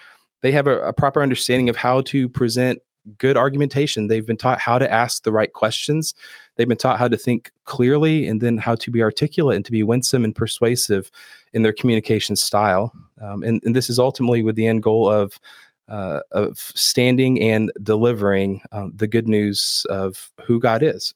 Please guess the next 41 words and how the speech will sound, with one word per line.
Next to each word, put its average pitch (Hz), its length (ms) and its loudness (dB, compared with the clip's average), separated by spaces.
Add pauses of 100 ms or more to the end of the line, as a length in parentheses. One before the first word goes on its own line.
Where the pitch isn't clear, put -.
and 107 180 -2
what 113 140 2
he's 117 160 0
up - 140 -2
to 98 120 -2
in 95 60 0
this - 200 -6
world, 82 220 -4 (360)
so - 120 -2
they 104 40 -2
can 107 120 0
reas-, 127 280 2
wi-, 113 280 2 (100)
reason 127 340 2
wisely 117 400 0
and 104 80 -2
speak - 380 -6 (400)
eloquently. 101 640 0 (600)
The 127 60 4
next 135 180 0
one 139 120 2
is 131 140 0
to - 100 -12
possess 131 500 0
the 123 120 -2
tools 143 480 0
to - 60 -10
go 123 260 0
and 120 100 0
learn 117 240 0 (100)
anything. 110 600 -2
So 110 140 -2
one, 120 120 2
that's - 160 0
one 160 120 4
of 127 60 -2
the, 107 200 2 (680)
the 117 200 -2
great 117 400 0
and 117 80 -2
just - 220 -6